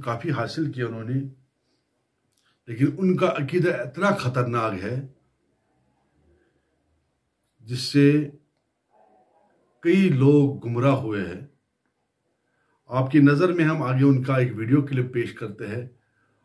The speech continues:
آپ لوگوں پہ یہ فرض بنتا ہے کہ اسے زیادہ سے زیادہ شیئر کریں اور کمنٹ سیکشن میں اپنی رائے لکھیں۔ ان کا نام یونس گوہر ہے۔ تو ان کا تبکن عقیدہ کیا ہے، آپ کی نظر کرتے ہیں۔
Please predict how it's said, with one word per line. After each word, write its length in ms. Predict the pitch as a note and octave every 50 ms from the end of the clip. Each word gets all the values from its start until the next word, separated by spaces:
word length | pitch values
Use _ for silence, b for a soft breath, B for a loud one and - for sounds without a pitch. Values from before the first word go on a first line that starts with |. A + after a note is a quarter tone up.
| _ _ -
آپ 280 | A2+ C#3 D#3 E3+ F3 F#3
لوگوں 300 | F#3 F#3 F3+ F#3 G3 F#3
پہ 60 | F#3+ G3
یہ 140 | G3 F#3+ D#3 B2 -
فرض 260 | B2 D#3 F#3 F3+ D#3 D3
بنتا 220 | E3+ D#3+ C#3+ C#3 D#3
ہے 40 | D3
کہ 140 | C#3 - D#3
اسے 160 | C3 - D3+
زیادہ 260 | C3+ B2+ A#2+ A#2+ C3 C3+ C3+
سے 80 | D3 C#3
زیادہ 240 | C3 A#2+ A2+ A#2 A2+ G2+ - -
شیئر 240 | A2+ A2 A2 G#2+
کریں 240 | - - A#2 B2 C#3+
اور 140 | C#3+ A#2 A2+ G#2 -
کمنٹ 240 | - C3 C#3+ D3+ - -
سیکشن 360 | - C3 B2 - - A#2+ A#2
میں 100 | A#2+ B2
اپنی 240 | G2+ F#2+ - A2 G#2+
رائے 240 | G2 F2 F2+ G2 G#2
لکھیں۔ 340 | G2 F#2 - - _ C#3+ C3+ - _ _ _ -
ان 140 | D#3+ F#3 F#3
کا 140 | G#3 A#3 A3+ G#3+
نام 280 | G#3 G#3 G#3+ A3 A3 A3 - - - - _ _ _ _ _
یونس 380 | D3 D3+ E3 F3 F#3 F#3+ F#3 D3 C3
گوہر 300 | C#3 C#3 C3+ B2+ E3 F3 D3 -
ہے۔ 120 | - - - - _ _ _ _ _ _ _ _ _ _ _ _ b b b b b b b b b b _
تو 60 | - C3+ D3
ان 200 | E3+ G3 G3+ F3+
کا 200 | - A#3+ B3+ B3 - -
تبکن 880 | - C#3+ C#3+ C#3 C#3 F3+ F3+ F3+ - - _ - G3 G3+ G3 G3 F#3+ F#3 - - - _ _ _ _ - - - _ _ _ _ _ _ _ _ _ _ _ _ _ _ _ _ _ _ _ _ _ _ _ -
عقیدہ 440 | D#3 C3+ - D#3+ F#3+ F#3+ - - -
کیا 160 | - D3 C#3 C3 C#3
ہے، 120 | E3+ G3 - - - - _ _ _ -
آپ 140 | G#2 G#2+ -
کی 80 | - B2
نظر 280 | A#2+ B2 B2 D#3 C#3+
کرتے 260 | D3 D3+ C#3 B2+ - C#3+ C#3+
ہیں۔ 80 | D3+